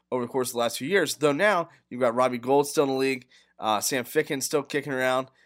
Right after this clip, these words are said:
um, and then Blake Gillikin a, a, as well. Uh, so, you know, special teams, it, it has not always been Penn State's strong suit,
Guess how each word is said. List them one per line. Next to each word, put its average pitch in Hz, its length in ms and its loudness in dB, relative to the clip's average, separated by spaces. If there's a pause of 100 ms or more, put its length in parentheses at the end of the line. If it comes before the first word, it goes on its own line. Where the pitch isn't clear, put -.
(200)
um, 101 460 0 (280)
and 123 120 -4
then 117 100 -4
Blake 123 240 -4
Gillikin 151 400 -2
a, 110 260 -6
a, 107 240 -8
as 113 200 -6
well. 113 500 0 (380)
Uh, 110 220 2
so, 120 260 -4 (240)
you 135 100 -8
know, 123 240 -4
special - 400 -4
teams, 185 380 -6
it, 147 100 -8 (340)
it 143 120 -4
has 139 160 -4
not 165 200 -2
always 180 300 2
been 139 220 -2
Penn 131 160 -4
State's 127 200 -6
strong 185 220 -2
suit, 139 260 -6